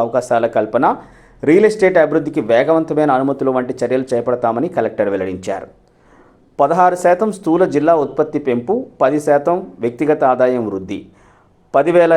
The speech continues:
హెక్టార్లో పంట విస్తరణ, నూతన సాంకేతిక పద్ధతుల వినియోగం, ఎనిమిది సూక్ష్మ, చిన్న,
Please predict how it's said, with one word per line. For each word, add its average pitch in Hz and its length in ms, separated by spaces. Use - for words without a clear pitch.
హెక్టార్లో 170 480
పంట 139 180
విస్తరణ, 147 360
నూతన 147 260
సాంకేతిక 139 480
పద్ధతుల 123 280
వినియోగం, 110 400
ఎనిమిది 202 340
సూక్ష్మ, 190 320
చిన్న, 165 200